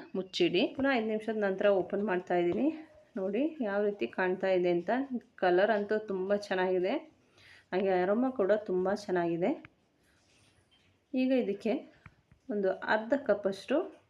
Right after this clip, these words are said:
ನೀರು ಹಾಕ್ಕೊಳ್ತಾ ಇದ್ದೀನಿ. ಸೈಡಿಗೆ ಈ ರೀತಿ ಹಾಕ್ಕೊಳ್ಳಿ. ಮಿಕ್ಸ್ ಮಾಡೋದು ಬೇಡ, ಹಾಗೆ ಮುಚ್ಚಿಡಿ. ಪುನಃ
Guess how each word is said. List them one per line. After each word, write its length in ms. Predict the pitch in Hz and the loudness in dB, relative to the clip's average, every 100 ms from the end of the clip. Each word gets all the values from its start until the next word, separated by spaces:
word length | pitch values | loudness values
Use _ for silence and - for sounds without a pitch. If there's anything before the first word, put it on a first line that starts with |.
| _ - 190 | _ -4 0
ನೀರು 200 | 196 208 185 | 2 2 -2
ಹಾಕ್ಕೊಳ್ತಾ 460 | 180 180 180 180 170 | -2 0 2 2 2
ಇದ್ದೀನಿ. 260 | 175 208 339 - | 2 0 -2 -2
ಸೈಡಿಗೆ 440 | - 214 208 202 208 | 2 4 4 4 2
ಈ 60 | 190 180 | 4 2
ರೀತಿ 160 | 185 190 | 2 0
ಹಾಕ್ಕೊಳ್ಳಿ. 400 | 180 185 160 240 - - _ _ - _ 254 | 0 0 0 0 -4 -14 _ _ -20 _ -2
ಮಿಕ್ಸ್ 260 | 269 - 269 | -2 0 2
ಮಾಡೋದು 280 | 214 208 196 | 4 4 2
ಬೇಡ, 120 | 196 269 330 - | 2 2 -2 -2
ಹಾಗೆ 320 | 214 185 226 214 | 0 0 0 0
ಮುಚ್ಚಿಡಿ. 440 | 185 - 175 180 339 - - _ _ _ _ _ _ _ _ _ _ - | -4 0 2 2 0 -4 -20 _ _ _ _ _ _ _ _ _ _ -2
ಪುನಃ 200 | 247 | 2